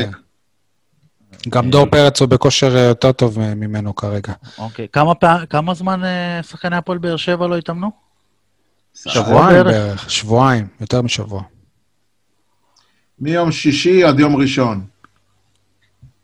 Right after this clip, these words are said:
Speaker 1: שבוע
Speaker 3: בהחלט.
Speaker 1: וחצי.
Speaker 3: כן.
Speaker 1: כן, עשרה ימים בקיצור של הבידודים וזה.
Speaker 3: כולם
Speaker 1: אה,
Speaker 3: מדברים על שלי.
Speaker 1: כן.
Speaker 3: כן, שי, תורי?
Speaker 1: כן.
Speaker 3: אשמח.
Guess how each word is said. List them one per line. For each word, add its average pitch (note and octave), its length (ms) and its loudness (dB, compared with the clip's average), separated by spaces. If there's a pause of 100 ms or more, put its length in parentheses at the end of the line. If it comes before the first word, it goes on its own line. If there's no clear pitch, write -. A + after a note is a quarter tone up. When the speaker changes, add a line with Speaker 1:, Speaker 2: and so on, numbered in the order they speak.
(640)
Speaker 1:
שבוע B2 340 0
Speaker 3:
בהחלט. D3+ 260 0
Speaker 1:
וחצי. A2+ 180 -6 (540)
Speaker 3:
כן. A2 100 -14
Speaker 1:
כן, A#2+ 120 2 (300)
עשרה A3+ 400 4
ימים E3+ 180 4
בקיצור B2 360 0
של A2+ 200 -4
הבידודים A2+ 640 -4
וזה. G#2 180 -6 (320)
Speaker 3:
כולם C3 200 2
Speaker 1:
אה, B2 400 4
Speaker 3:
מדברים C#3+ 300 0
על C#3+ 180 2
שלי. D#3+ 500 0 (1200)
Speaker 1:
כן. A2+ 180 0
Speaker 3:
כן, F2+ 80 -10
שי, F#3+ 380 -2
תורי? E3+ 400 -4 (520)
Speaker 1:
כן. A2+ 220 0 (220)
Speaker 3:
אשמח. C#3 560 -8